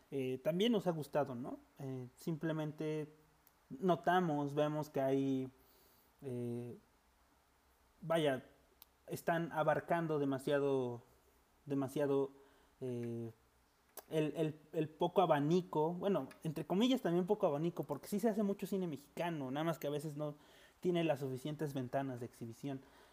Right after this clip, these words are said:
Pero las ventanas más, eh, visibles tienden a ser, eh, aprovechadas, vistas por estos, por estas películas, por estos géneros, pero no tenemos nada en contra de ellos. Eh,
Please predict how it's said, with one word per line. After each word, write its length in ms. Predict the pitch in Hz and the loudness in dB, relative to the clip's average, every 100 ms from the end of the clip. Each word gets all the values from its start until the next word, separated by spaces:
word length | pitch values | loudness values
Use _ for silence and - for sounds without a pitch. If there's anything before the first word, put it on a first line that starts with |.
| _ | _
Pero 560 | 180 180 175 175 160 - - | 4 6 6 4 2 -4 -2
las 260 | 175 175 165 | 4 4 6
ventanas 680 | 180 180 196 196 202 - - | 4 4 4 4 2 -2 -8
más, 600 | 175 170 175 170 - - _ | 0 2 2 0 -10 -20 _
eh, 440 | 147 131 127 123 123 | 0 2 2 -2 -2
visibles 600 | 131 123 208 220 165 262 - - _ _ _ _ _ _ _ - | -6 -2 2 4 2 0 -8 -20 _ _ _ _ _ _ _ 0
tienden 380 | 185 185 185 175 | 2 4 6 4
a 100 | 151 | 2
ser, 340 | 160 156 156 - - 147 | 2 2 0 -6 -18 -10
eh, 200 | 139 127 | -6 -6
aprovechadas, 720 | - 151 143 139 151 151 147 - - | -4 0 0 0 0 -2 -4 -12 -4
vistas 400 | 165 147 147 131 | -4 -2 -4 -4
por 200 | 139 135 | -4 -2
estos, 520 | 135 - 135 127 123 - - _ _ - - - - - | -2 0 -2 0 -6 -12 -20 _ _ -16 -16 -20 -16 -2
por 120 | 160 | 0
estas 280 | 143 170 139 | 0 -2 -2
películas, 680 | - 131 147 - 143 131 123 - | 0 2 2 0 0 0 -2 -6
por 120 | 135 | -4
estos 240 | 135 147 135 | -2 -4 -4
géneros, 360 | 147 139 131 | -2 -2 -2
pero 140 | - 165 | 0 4
no 80 | 214 | 6
tenemos 240 | 214 180 | 6 6
nada 140 | 175 160 | 4 4
en 80 | |
contra 260 | 151 151 143 | 2 2 4
de 60 | 160 | 6
ellos. 260 | 147 135 - - - - _ - | 4 2 -4 -20 -20 -20 _ 0
Eh, 480 | 185 180 180 180 170 | 4 6 6 6 2